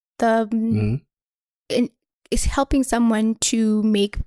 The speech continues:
Speaker 1: to have and make positive affirmations every day consistently.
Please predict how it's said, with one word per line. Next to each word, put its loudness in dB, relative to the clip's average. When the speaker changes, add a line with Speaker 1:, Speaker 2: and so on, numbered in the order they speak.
Speaker 1:
to 0
have -2
and 0
make -2
positive -2
affirmations -2
every 0
day -4
consistently. -4